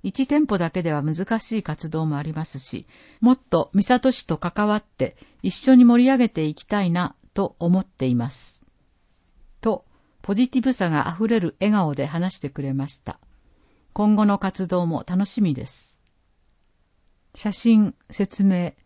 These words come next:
ローカルマーケティングの浅沼さんと矢吹さんと添え書きがあり、黒っぽい画面にピープルアンドプラネットポジティブの文字が浮かび、その下で笑顔で手を挙げている二人がいます。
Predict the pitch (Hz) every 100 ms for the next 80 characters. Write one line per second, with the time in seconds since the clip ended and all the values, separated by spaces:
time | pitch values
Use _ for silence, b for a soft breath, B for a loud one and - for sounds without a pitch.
0 | _ _ _ _ _ _ - 240 262 277
1 | 262 247 240 202 165 160 156 147 151 -
2 | 170 220 220 220 214 214 196 190 185 -
3 | - 208 190 - - 139 131 - _ -
4 | - - 202 196 185 - 175 160 151 127
5 | - b b b b - 220 247 - 262
6 | 175 170 156 143 139 151 - b b -
7 | 254 - 170 151 - 190 180 170 - 190
8 | 202 175 151 - 143 131 214 180 - 139
9 | - - _ b b 202 202 - 220 208
10 | 165 139 139 139 139 135 _ b b b
11 | _ 220 226 226 - - - 208 175 139
12 | - b b - 240 233 170 151 151 202
13 | 160 151 151 160 151 151 - - - 196
14 | 180 156 - 170 143 147 - - -